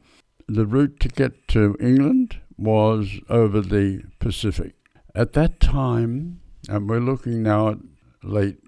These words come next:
or mid forty-two, nineteen forty-two, uh, the Americans were, uh, had their presence in Australia. And we obviously treated them well, because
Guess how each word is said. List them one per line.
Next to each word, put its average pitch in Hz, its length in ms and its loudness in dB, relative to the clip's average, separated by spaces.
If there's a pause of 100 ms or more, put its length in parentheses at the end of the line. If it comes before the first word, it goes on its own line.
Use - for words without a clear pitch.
(140)
or 92 260 -2
mid 95 340 -4
forty-two, 110 840 0
nineteen 113 480 -2
forty-two, 127 840 -4 (460)
uh, 107 420 6
the 110 160 4
Americans 117 680 4
were, 107 480 4 (420)
uh, 95 220 0
had 104 220 0
their 104 180 2
presence 101 500 2
in 98 160 -2
Australia. 87 560 -2 (340)
And 95 280 -2
we 110 140 2
obviously 113 500 -2
treated 104 420 -4
them 92 220 -6
well, 113 360 0
because 98 640 -2